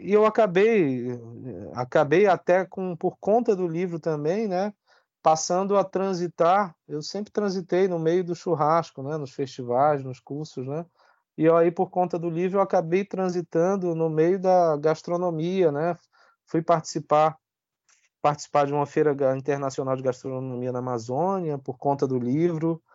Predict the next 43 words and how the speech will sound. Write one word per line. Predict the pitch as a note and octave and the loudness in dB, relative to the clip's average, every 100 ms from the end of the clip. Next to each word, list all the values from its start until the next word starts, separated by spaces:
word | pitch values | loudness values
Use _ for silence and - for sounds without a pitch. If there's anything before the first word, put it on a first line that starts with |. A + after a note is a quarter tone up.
| _ _ _ | _ _ _
participei | D3+ D3+ - D3 F3 | 0 0 -6 2 4
agora | F#3+ E3+ E3 | 4 4 4
recentemente | D#3 - D#3+ D#3 D#3 C#3+ D3+ - | 2 -2 -8 -6 -8 -6 -6 -6
lá | C3+ C#3 | 0 2
da, | C#3+ C3+ B2+ A#2+ _ _ _ _ | 2 0 -2 -6 _ _ _ _
do | B2+ | -4
Mesa | C3 C#3+ C#3+ | 0 2 0
São | - C#3+ | -4 -8
Paulo, | C#3 C#3 C#3 D3 | -2 2 2 2
né, | C3+ | -4
que | C#3+ | -8
foi | _ C#3 | _ -12
um | |
convite, | C3 C#3+ C3+ C3 C3+ C3 | -10 -8 -6 -4 -6 -6
assim, | - C3+ C#3 B2+ A2+ | -8 -8 -6 -6 -10
inusitado | C3 B2+ C3+ C3+ C3 C3+ C3+ C3 | -8 0 2 2 2 4 4 4
pra | C3+ | -2
mim, | B2+ B2 | -4 -4
eu | C#3+ | -8
não | |
fazia | C#3 B2+ B2 | -4 -4 -2
a | C3 | -6
menor | B2+ B2+ | -4 -2
ideia | D3+ B2 B2 C3+ C3 _ _ _ _ _ | -2 0 0 -2 -6 _ _ _ _ _
que | C3+ | -8
poderia | - C#3 C3+ C3+ | -2 2 2 2
tá | C#3 C#3+ | 2 2
lá | B2+ C3 | 4 4
no | C#3+ | 2
Mesa | C3 C3+ C#3 | -2 -2 -2
Tendências | C3+ E3 F3+ D3 F3 - C3+ | -4 -4 -2 -4 -4 -6 -2
falando | C#3+ C3 C3+ C3+ | 2 2 2 -2
do | C3 | -6
tema, | B2+ C3+ C#3+ C#3+ | -6 -2 -2 -2
falando | - B2+ C3 C3 | 0 0 0 -2
do | B2 A#2 | -6 -6
livro, | A#2 C3+ D3 C#3 C#3 _ _ _ _ | -6 -6 -6 -10 -14 _ _ _ _
fazendo | - E3 B2+ C#3+ D#3+ | 0 2 0 -4 -4
barbecue, | C#3+ B2 B2+ C3+ C3 B2+ | -2 2 2 0 -6 -12
fazendo | _ B2 A#2 C3 D3+ C#3 | _ -4 -2 -6 -4 -2
moquém | C3 C3 - C3+ C#3 C#3 | -2 -4 -4 -2 -2 -4
na, | C3 B2+ D3+ A#2 | -4 -4 -4 -4
na, | A#2+ A#2+ A#2+ A2+ | -6 -6 -6 -8